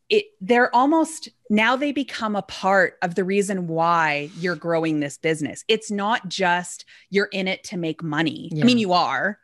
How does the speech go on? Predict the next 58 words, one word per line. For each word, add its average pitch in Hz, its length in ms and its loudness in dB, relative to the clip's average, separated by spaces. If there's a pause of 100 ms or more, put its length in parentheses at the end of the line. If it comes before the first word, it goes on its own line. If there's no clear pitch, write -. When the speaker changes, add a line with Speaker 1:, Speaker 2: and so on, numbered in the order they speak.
Speaker 1:
Let's 202 240 0
all 190 120 4
be 185 160 0
honest. 143 480 -6 (120)
None 220 240 2
of 202 100 0
us 196 160 -2
start 170 220 0
a 156 40 -2
business 151 440 -4
and 175 80 -12
they're 175 100 -6
like, 151 220 -4 (100)
"I'm 294 240 -2
just - 300 -10
doing 226 280 -4
it 226 220 -2
for 170 80 -8
the 151 180 -8 (100)
goodness 247 420 0
of 233 160 -6
my 214 100 0
heart." - 220 -4 (260)
No, 381 60 4
you're 233 160 4
not. 92 360 -4 (480)
You're 330 140 2
doing 381 240 2
it 262 120 2
to 269 80 0
make 185 180 -2
money. 135 260 -2
Let's 254 240 0
be 208 140 0
honest. 143 300 -2
Speaker 2:
Yeah, 180 420 0 (100)
'cause 185 160 2
we 233 120 2
have 226 180 2
to 285 100 -2
live. 233 640 -2
Speaker 1:
<laughs> - 60 -4
'Cause 320 180 2
we 311 100 2
Speaker 2:
Yeah. 403 120 2
Speaker 1:
have 254 160 0
to 294 120 -2
live. 190 360 2
Like, 208 200 2
we 285 180 0
all, 277 420 2
you 240 160 0
know, 165 140 2
we 262 180 0
all 294 160 2
wanna 156 180 -4
be 156 160 -10
rich. 165 400 -4